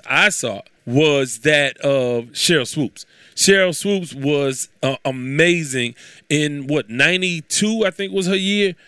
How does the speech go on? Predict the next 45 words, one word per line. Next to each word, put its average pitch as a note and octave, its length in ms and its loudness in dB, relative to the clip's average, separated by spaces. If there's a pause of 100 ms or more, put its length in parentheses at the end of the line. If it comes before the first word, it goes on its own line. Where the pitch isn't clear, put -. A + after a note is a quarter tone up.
(200)
Ninety-two, G3 1000 0
uh, D#3 40 2 (120)
in D#3+ 140 -2
the D3 80 -2
tournament. F3 480 -4 (320)
Well, D3 160 0
Caitlin A3 360 0
Clark E3+ 380 0
broke D#3 280 -2
her E3+ 200 -2
records. B2+ 460 -6
Now, C3 160 2
she F#3+ 180 -2
took G3 460 0
a, D3+ 480 0
an B2+ 200 -4
extra D#3 260 -2
game C#3 260 -2
to A#2+ 80 -6
get E3 220 -2
there, C3+ 100 0
but B2+ 120 -6
she G3 120 0
had D3 140 -4
back-to-back D3 540 -2
forty-point C3+ 600 -4
games. G2 380 -8 (100)
Not G#3+ 320 2
only A#3 200 0
that, D#3+ 280 0
they E3 260 2
beat G3 240 -4
South E3 300 -2
Carolina D3 640 -2
in D#3+ 240 -2
the D3 60 -2
semifinal. B2+ 760 -4 (140)
South B2+ 220 2
Carolina D#3+ 460 2
is D3 320 -2
in C3 180 -2
the B2 160 -6
S A#2 240 -2
E B2+ 120 -2
C, F3+ 540 0